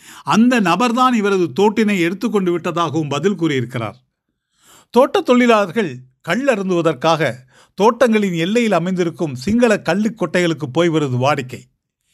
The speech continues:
தெளிவத்தை ஜோசப்பின் சிறுகதைகளில் இப்படி நாட்டுக்கு போய் குடித்துவிட்டு வரும் தமிழ் கதாபாத்திரங்களை காண முடியும். கோப்பு யுகத்தில் கோப்பை தோட்டங்களிலிருந்து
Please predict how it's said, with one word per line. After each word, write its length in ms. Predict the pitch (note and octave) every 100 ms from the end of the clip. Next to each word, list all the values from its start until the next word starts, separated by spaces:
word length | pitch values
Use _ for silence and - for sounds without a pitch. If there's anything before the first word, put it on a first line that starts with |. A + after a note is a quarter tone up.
| _ _ _ _
தெளிவத்தை 420 | F#3+ B3+ C#4+ B3+
ஜோசப்பின் 540 | F#3 F#3 - F3+ E3+ B2+
சிறுகதைகளில் 640 | F3 F#3+ E3+ C3+ C3+ D3+ - _ _ - F#3+
இப்படி 300 | G3 G#3+ F#3+
நாட்டுக்கு 500 | F3+ A#3+ B3 B3+ A3+
போய் 240 | G3+ G3+ F3+
குடித்துவிட்டு 500 | G3+ A3+ G#3+ E3 F#3
வரும் 240 | F3+ D#3+
தமிழ் 320 | D#3 F#3 A3+ F3
கதாபாத்திரங்களை 760 | F3 E3+ D#3+ C3+ D#3 C#3+ C3
காண 200 | C#3 D3
முடியும். 340 | C#3+ A#2 G2+ - _ _ _ _ _ _ _ _ -
கோப்பு 300 | A#3+ - B3
யுகத்தில் 500 | F#3 F3+ D#3+ F3+ A#3+ - _ _ _
கோப்பை 320 | G3+ C4 C4+ A#3
தோட்டங்களிலிருந்து 1080 | G3 G#3+ A3 G#3 G#3+ G3+ F#3+ F#3+ G#3 G#3